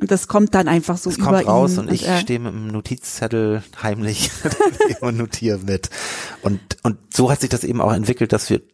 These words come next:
Speaker 2: das auch zusammen schreiben, dass wir nicht jeder eine Strophe oder seinen Part schreibt.
Speaker 1: Ach so.
Speaker 2: Also ich, ich schreibe nicht meinen Part. Es geht nicht darum, dass
Speaker 1: Ah.
Speaker 2: ich jetzt als Künstler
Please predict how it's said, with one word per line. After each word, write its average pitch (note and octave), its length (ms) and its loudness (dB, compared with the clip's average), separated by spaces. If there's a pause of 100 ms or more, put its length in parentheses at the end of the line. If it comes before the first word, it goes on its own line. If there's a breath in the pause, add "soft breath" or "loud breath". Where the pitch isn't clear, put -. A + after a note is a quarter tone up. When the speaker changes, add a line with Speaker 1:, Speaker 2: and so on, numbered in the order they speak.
(160)
Speaker 2:
das G#2+ 200 0
auch A#2 120 -6
zusammen G#2 440 0
schreiben, E2 520 2
dass - 180 -8
wir F#2 100 2
nicht - 360 -4
jeder G2 200 2
eine F#2+ 120 -4
Strophe - 360 -4
oder F2 200 4
seinen F#2+ 320 0
Part - 420 0
schreibt. - 500 0
Speaker 1:
Ach A3 100 0
so. C4+ 320 2 (260 loud breath)
Speaker 2:
Also - 220 -2
ich, - 200 -6
ich - 140 -2
schreibe G2 320 0
nicht - 160 -4
meinen F#2+ 260 0
Part. G#2+ 360 -2
Es - 120 -6
geht G#2+ 160 -2
nicht F#2+ 120 0
darum, - 260 4
dass - 160 2
Speaker 1:
Ah. - 60 0
Speaker 2:
ich A3+ 160 2
jetzt G#3+ 180 0
als - 160 -2
Künstler G2 680 0